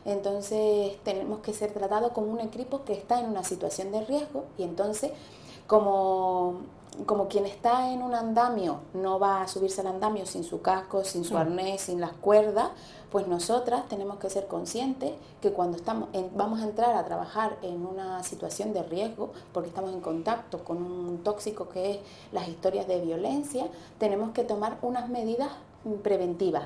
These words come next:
Speaker 1: a nivel individual, pero también a nivel grupal. Y como la ley de prevención
Speaker 2: Mm.
Speaker 1: dice, esa, e-, esa responsabilidad es de, de la empresa, de la entidad, la que tiene que facilitar los,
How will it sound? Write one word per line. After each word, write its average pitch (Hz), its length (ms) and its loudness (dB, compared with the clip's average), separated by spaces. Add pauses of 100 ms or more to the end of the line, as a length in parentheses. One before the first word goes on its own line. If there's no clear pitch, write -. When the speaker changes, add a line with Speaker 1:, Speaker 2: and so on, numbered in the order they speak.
Speaker 1:
a 180 100 4
nivel 170 280 2
individual, 214 640 4
pero 214 160 0
también 185 280 -6
a 180 60 -4
nivel 175 260 -2
grupal. 160 320 -2 (300)
Y 220 80 0
como 196 200 2
la 185 140 2
ley 208 140 2
de 233 100 4
prevención 196 720 -2
Speaker 2:
Mm. 175 40 -10
Speaker 1:
dice, 196 360 -2 (460)
esa, 254 380 4
e-, 240 200 0
esa 208 240 -2
responsabilidad 175 920 -4 (180)
es 247 180 0 (580)
de, 175 680 0
de 156 80 -4
la 156 60 -6
empresa, 208 440 -6 (460)
de 180 160 -2
la 170 140 -2
entidad, 165 480 0 (420)
la 190 180 0
que 180 120 -2
tiene 196 320 -6
que 240 320 2
facilitar 190 760 0
los, 160 1000 0